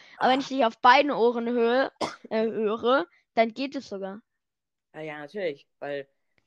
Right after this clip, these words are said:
Speaker 1: Hey Siri, steh Lampe an.
Speaker 2: Hey Siri, steh Lampe aus.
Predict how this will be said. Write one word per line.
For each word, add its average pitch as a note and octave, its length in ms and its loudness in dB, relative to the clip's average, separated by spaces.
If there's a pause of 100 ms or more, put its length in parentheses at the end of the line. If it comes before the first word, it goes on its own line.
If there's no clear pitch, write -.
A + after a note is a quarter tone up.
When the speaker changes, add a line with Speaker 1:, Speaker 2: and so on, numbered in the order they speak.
Speaker 1:
Hey C4+ 140 2
Siri, D#4 380 0
steh D4 240 0
Lampe C4+ 320 2
an. A3 300 -8 (580)
Speaker 2:
Hey G3 160 2
Siri, A#3 380 -4
steh G#3 200 -2
Lampe G3+ 320 2
aus. D3 320 -8